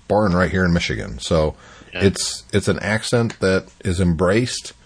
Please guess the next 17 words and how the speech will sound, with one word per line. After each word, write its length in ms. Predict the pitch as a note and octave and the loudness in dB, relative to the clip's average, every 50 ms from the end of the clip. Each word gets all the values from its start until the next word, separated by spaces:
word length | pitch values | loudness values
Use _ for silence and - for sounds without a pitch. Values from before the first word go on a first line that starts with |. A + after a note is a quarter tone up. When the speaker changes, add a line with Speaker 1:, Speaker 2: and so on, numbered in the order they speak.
| - - - - - - - - - - | -20 -20 -20 -20 -20 -20 -20 -16 -6 -2
Speaker 1:
by 800 | G2 F2+ F2 F2 F2 F2+ F2+ F2 F2+ F2 F2 E2+ E2+ F2+ F#2 F#2 - | 0 2 2 4 4 4 4 4 4 2 2 2 2 2 0 0 -2
a 120 | - D#2+ | -2 -2
lot 200 | E2 G#2 C#3 F#3 | 0 0 2 2
of 60 | E3+ | 0
people 400 | - - F#3+ - - A2 A2+ A2+ | 0 0 -2 0 0 0 0 2
who 320 | F#2 G#2 G#2+ G#2+ A2 G#2+ G#2 | 2 2 2 2 2 2 2
don't 160 | G#2+ A2 G#2+ | 2 0 0
have 140 | G2 A2 A2 | 2 0 2
high 140 | A2 A#2 B2 | 2 2 2
intelligence. 640 | A#2+ A#2 C#3 E3 D#3+ G#2+ F#2 D#2+ B1+ - - - - - - - - - - _ _ _ - _ - - _ _ - - - _ _ _ _ - - | 2 2 2 2 0 0 0 -2 -4 -4 -8 -12 -12 -14 -18 -20 -20 -20 -20 _ _ _ -20 _ -20 -20 _ _ -20 -20 -20 _ _ _ _ -20 -16
Speaker 2:
Yeah. 240 | - A2+ G#2 G2 F#2+ - _ - - - | -12 -12 -12 -12 -12 -16 _ -14 -8 -4
Speaker 1:
I 80 | D#2+ | 0
don't 140 | D#2+ G2 G2+ | 2 4 6
know 100 | G#2 G#2 | 6 6
why. 300 | A2+ B2 C3 A#2 D#2+ D2 - - - - - - - - - - - - - - - - - - - - - - - - | 6 6 4 4 0 -2 -6 -14 -20 -20 -20 -20 -20 -20 -20 -20 -20 -20 -20 -20 -20 -20 -20 -20 -20 -20 -20 -16 -8 -2
Speaker 2:
Yeah, 400 | B3 A#3+ A#3 A#3 A#3 A#3+ A#3 G#3 | 0 2 2 2 2 2 0 0
it's, 420 | G3 G#3 G3 F3+ - - - - | 0 -2 -4 -4 -6 -6 -6 -8